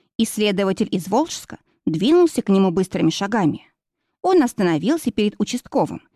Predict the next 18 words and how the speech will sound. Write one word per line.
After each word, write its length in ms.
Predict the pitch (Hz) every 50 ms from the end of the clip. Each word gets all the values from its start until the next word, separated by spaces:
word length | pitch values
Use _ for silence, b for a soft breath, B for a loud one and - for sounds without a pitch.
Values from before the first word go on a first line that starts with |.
| _ _ _ -
и, 80 | 233
поздоровавшись 840 | - - 214 190 175 170 151 165 233 311 359 320 - - 196 170 160
за 160 | 233 226 196
руку, 280 | 143 147 - - - - _ _ _ _
сел 360 | - - - 180 196 285 339
рядом 320 | 302 214 165 165 175 170
на 80 | 175 160
кушетку. 560 | - 196 - - 220 190 - - - - - _ _ _ _ _ _ _ _ _ _ _ _ _ _ _ _ _ _ _ _ _
"Как 220 | - 185 190 180
дела?" — 300 | 160 240 269 233 165 - - _ _ _ _ _ _
спросил 500 | _ - - - 180 170 - - - 156 -
он. 240 | - 196 160 156 165 _ _ _ _ _ _ _ _ _ _ _
"Как 180 | - 190 185
Гордеев?" 640 | 165 180 214 233 226 214 202 156 135 120 - - - - _ _ _ _ _ _ _ _ _ _ _ _ _ -
"Сделали 500 | 185 175 165 160 170 196 180 180 185 185
операцию. 600 | 196 196 196 269 226 175 - - - - - - - _ _ _ _ _
Состояние 600 | - - 202 196 - 208 196 196 185 180 185 185
стабильное. 580 | 190 - 285 262 202 185 165 156 123 - - -